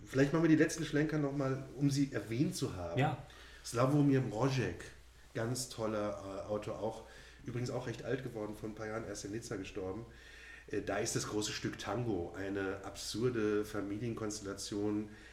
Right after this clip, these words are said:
Speaker 1: die auch komplett durchdreht, sage ich jetzt ganz kurz zusammengefasst. Genau, äh, so zu erwähnen ist, ähm, Gombrowicz. Und das große Stück von Gombrowicz, was übrigens auch immer noch gespielt wird,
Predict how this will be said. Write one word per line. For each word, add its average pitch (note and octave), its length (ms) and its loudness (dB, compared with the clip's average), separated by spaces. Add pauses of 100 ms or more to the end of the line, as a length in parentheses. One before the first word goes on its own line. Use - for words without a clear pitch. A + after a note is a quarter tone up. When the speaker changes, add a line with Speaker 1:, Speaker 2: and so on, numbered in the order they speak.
(380)
Speaker 1:
die G#2+ 160 -2
auch G#2 220 -8
komplett G#2 500 -4 (240)
durchdreht, F#2+ 540 -2
sage F2 160 -2
ich E2+ 80 -6
jetzt - 140 -6
ganz F2+ 200 -2
kurz - 180 -2
zusammengefasst. F2+ 760 -4 (500)
Genau, A#2 560 2
äh, A2 600 -10
so A2+ 360 -4
zu - 120 -4
erwähnen G#2+ 320 0
ist, A2 380 -4
ähm, G2 440 -4 (340)
Gombrowicz. G#2 760 0 (640)
Und A2 160 -4
das G#2 140 -4
große A2 260 0
Stück - 200 -6
von G#2+ 180 -6
Gombrowicz, G#2 580 -2
was A#2 160 -2
übrigens A#2+ 360 -4
auch G2 220 -8
immer B2 200 4
noch A2+ 180 -2
gespielt D3 560 -6
wird, F#3+ 240 -6